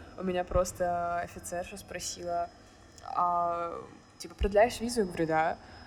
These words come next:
Она такая, «Хорошо учишься?» Я такая, «Да». «Нравится?» Я такая, «Да». «Кто спонсирует обучение?» Я говорю, «Мама». Она такая, «Кем мама работает?» Я такая, ну,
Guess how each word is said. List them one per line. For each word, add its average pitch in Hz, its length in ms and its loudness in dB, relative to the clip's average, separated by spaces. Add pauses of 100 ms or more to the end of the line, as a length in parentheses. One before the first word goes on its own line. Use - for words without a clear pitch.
Она 185 120 -2
такая, 185 160 -4
«Хорошо 202 360 -2
учишься?» 294 280 0
Я 196 40 -2
такая, 190 180 -2
«Да». 170 220 2
«Нравится?» 214 340 6
Я 190 40 -10
такая, 175 200 -4
«Да». 175 340 6 (160)
«Кто - 140 -8
спонсирует 202 440 0
обучение?» 226 520 0
Я 196 80 2
говорю, 175 200 -4
«Мама». 180 360 0 (380)
Она 196 160 2
такая, 196 200 -2
«Кем 208 180 2
мама 262 220 8
работает?» 254 360 4
Я 208 60 0
такая, 180 560 0
ну, 196 140 -4